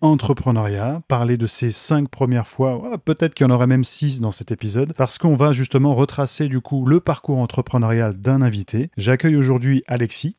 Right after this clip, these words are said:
Alexis Makonga, qui est formateur LinkedIn. Merci d'avoir accepté l'invitation, en tout cas Alexis. Est-ce que tu peux nous dire du coup ce que tu fais,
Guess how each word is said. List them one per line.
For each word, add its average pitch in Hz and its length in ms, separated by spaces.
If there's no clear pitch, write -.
Alexis 117 400
Makonga, 127 580
qui - 180
est 98 40
formateur 135 680
LinkedIn. 127 540
Merci 127 260
d'avoir 156 220
accepté 156 320
l'invitation, 139 560
en - 20
tout 135 120
cas 139 180
Alexis. 127 380
Est-ce 165 100
que 160 80
tu 143 240
peux 185 160
nous 160 100
dire 156 220
du 147 80
coup 185 320
ce - 140
que 139 120
tu 151 160
fais, 190 340